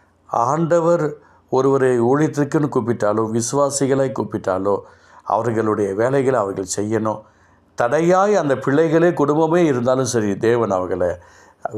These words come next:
மேல கோபத்தை உண்டாக்கி அவர்களுக்கு விரோதமாக கர்த்தரே செயல்பட்டு விடுவார். ரொம்ப கவனமா இருக்கணும்.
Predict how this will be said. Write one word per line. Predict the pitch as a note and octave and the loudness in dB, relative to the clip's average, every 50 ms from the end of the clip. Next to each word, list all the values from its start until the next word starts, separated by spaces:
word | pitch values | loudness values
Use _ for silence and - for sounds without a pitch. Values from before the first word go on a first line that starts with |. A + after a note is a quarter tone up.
| G2+ - | -8 -6
மேல | G#2 A2 G#2+ G2+ G2 F#2+ | -4 -2 -2 -2 -2 -2
கோபத்தை | - A2 A2 G#2+ G#2+ G2 - G2 F#2+ | 0 -2 -2 -2 -2 -4 -4 -6 -6
உண்டாக்கி | F#2 F#2 F2+ F2 F2 - G2 F2+ - - _ _ _ _ _ _ | -4 -6 -6 -8 -8 -10 -12 -12 -12 -14 _ _ _ _ _ _
அவர்களுக்கு | - - A#2 A#2+ A2+ A2 A#2 G#2+ G#2 A2+ | -6 -4 -4 -2 -2 -2 -2 -2 0 0
விரோதமாக | A#2+ A#2+ A#2 A#2 A2+ A2 G2+ G2 | 0 0 0 0 -2 -2 -2 -4
கர்த்தரே | F#2+ - - G2+ - - A2+ A#2 A2+ | -4 -4 -4 -6 -4 -2 -2 -2 -2
செயல்பட்டு | A2 - - F2 F2 F2 - - - - - | -2 -2 -4 -6 -6 -8 -10 -12 -12 -12 -14
விடுவார். | - - - - - - - _ _ _ _ _ _ _ _ _ _ - | -14 -12 -14 -14 -16 -18 -20 _ _ _ _ _ _ _ _ _ _ -6
ரொம்ப | - A2 A2+ C3 D3+ D3+ D3+ | -4 -4 -2 0 0 0 0
கவனமா | B2 A2 F2+ F#2 F#2+ F#2+ F#2 F#2 F#2 F#2 | 0 -2 -2 -2 -2 -4 -4 -6 -8 -8
இருக்கணும். | - - - - - - | -10 -14 -16 -16 -16 -18